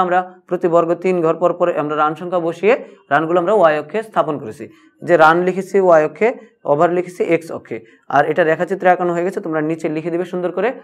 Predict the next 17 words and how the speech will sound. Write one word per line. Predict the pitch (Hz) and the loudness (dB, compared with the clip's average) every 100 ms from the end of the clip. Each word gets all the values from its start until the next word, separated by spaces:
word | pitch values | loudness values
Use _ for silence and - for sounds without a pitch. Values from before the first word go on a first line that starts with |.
| _ _ _ - | _ _ _ 0
আর | 151 160 151 - _ _ _ _ _ _ _ 196 | 2 2 -2 -16 _ _ _ _ _ _ _ 6
এইভাবে | 214 196 196 247 - - - 175 | 8 8 8 8 6 -4 -4 2
রেখাগুলো, | 180 180 185 175 | 4 4 2 2
বিন্দুগুলো | 202 196 180 202 | 2 4 4 2
স্থাপন | 202 190 190 175 | 6 4 4 2
করে | 226 208 | 2 4
তোমরা | 180 175 180 - | 4 4 0 0
সতর্কতার | 202 214 208 202 202 | 0 2 0 0 -2
সাথে, | 151 143 147 | -4 -6 -4
খুব | 226 - | -4 0
সাবধানতার | - 170 185 190 196 - | 2 2 2 -2 -4 -2
সাথে | 180 240 - - _ | 4 4 2 -2 _
তোমরা | 170 180 | 2 4
এগুলো | 170 214 170 | 6 4 4
যোগ | 190 185 | 2 2
করবে। | 127 104 - _ _ 147 | -6 -8 -16 _ _ -6
যদি | 208 | -4